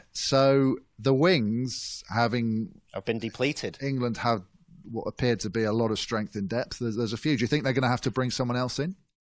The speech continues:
Speaker 2: I think they probably will, yeah. If you look at Rocco Dunguni and Denny Solomona on the right wing,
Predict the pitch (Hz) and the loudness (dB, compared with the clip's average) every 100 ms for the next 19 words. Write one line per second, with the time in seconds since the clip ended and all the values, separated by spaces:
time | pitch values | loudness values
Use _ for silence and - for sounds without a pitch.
0 | _ - 127 147 151 - 113 78 110 - | _ 0 2 2 0 -4 -6 -6 -6 -4
1 | 113 104 101 98 107 104 87 82 - 101 | -4 -2 -6 -4 -2 0 -2 -6 -14 -6
2 | 101 95 90 123 143 - 131 - 131 135 | -4 -4 -4 -4 -4 -2 -4 -2 -2 -2
3 | 127 117 117 107 98 95 95 _ - - | -4 -4 0 0 0 -4 -6 _ -20 -20
4 | _ 101 98 95 107 107 101 101 95 98 | _ -4 -4 -2 -4 -4 -4 -6 -4 -4
5 | 95 90 90 - - 92 92 92 78 87 | -2 -4 -6 -10 -18 -8 -2 -2 -2 -6
6 | 87 | -8